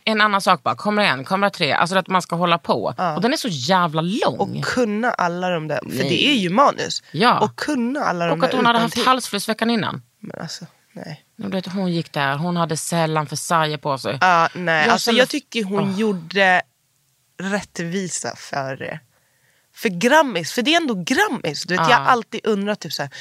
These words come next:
Speaker 2: varför inte uppträderna så där over the top?
Speaker 1: Jag
Speaker 2: För att
Speaker 1: vet.
Speaker 2: jag,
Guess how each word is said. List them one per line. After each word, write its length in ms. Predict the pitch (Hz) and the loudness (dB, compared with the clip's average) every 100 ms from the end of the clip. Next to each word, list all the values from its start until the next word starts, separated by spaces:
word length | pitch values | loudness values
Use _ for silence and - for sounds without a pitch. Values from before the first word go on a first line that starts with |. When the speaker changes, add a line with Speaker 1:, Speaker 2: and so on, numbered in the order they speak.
| - - - _ - | -16 -18 -20 _ -10
Speaker 2:
varför 220 | 220 226 | -6 -4
inte 220 | 196 160 | -4 -6
uppträderna 600 | 156 - 165 147 143 143 | -8 -6 -6 -6 -6 -6
så 180 | - 143 | -6 -6
där 180 | 131 127 _ | -6 -8 _
over 380 | 175 180 139 160 | -2 -2 -2 -4
the 140 | 151 | -4
top? 180 | - 160 - | -6 -8 -4
Speaker 1:
Jag 160 | 175 | -2
Speaker 2:
För 60 | 165 | 0
att 80 | 269 | 2
Speaker 1:
vet. 0 | |
Speaker 2:
jag, 160 | 285 | 2